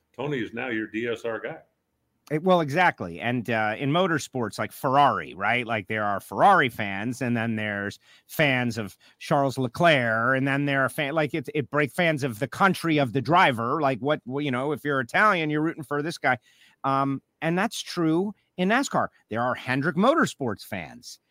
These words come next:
Speaker 2: that they root for Hendrick Motorsports. And if the guy comes in and he's there for a while and then he leaves, they don't follow him. They stay with Hendrick Motorsports. I can only assume that happens in drag racing also. And yes, the D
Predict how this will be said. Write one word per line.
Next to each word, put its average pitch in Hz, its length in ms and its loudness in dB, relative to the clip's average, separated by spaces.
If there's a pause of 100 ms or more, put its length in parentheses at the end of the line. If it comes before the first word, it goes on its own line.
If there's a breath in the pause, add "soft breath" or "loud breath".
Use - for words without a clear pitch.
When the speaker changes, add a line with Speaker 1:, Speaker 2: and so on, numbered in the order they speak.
(160 soft breath)
Speaker 2:
that 147 300 0
they 185 160 2
root 285 180 0
for 233 120 0
Hendrick 220 240 0
Motorsports. 185 640 -4
And 113 140 -4
if 113 140 -6
the - 60 -8
guy 156 240 4
comes 165 300 0
in 269 220 2
and 190 120 0
he's 135 100 -2
there 175 200 -2
for 156 160 -2
a 143 60 2
while 233 300 2
and 185 100 -2
then 143 120 2
he 139 80 0
leaves, 185 220 -2
they 202 100 0
don't 285 180 2
follow 175 340 4
him. 80 120 -12
They 170 100 -4
stay 220 200 0
with 208 120 -2
Hendrick 208 260 -2
Motorsports. 185 440 -4 (360 soft breath)
I 156 100 -4
can 143 280 -4
only 233 320 2
assume 139 640 0 (200)
that 127 140 0
happens 156 400 -2
in 143 100 -2
drag 135 320 2
racing 135 460 -2
also. 110 600 2 (280)
And 117 200 -2
yes, 143 360 -2
the 120 120 -6
D 175 400 -2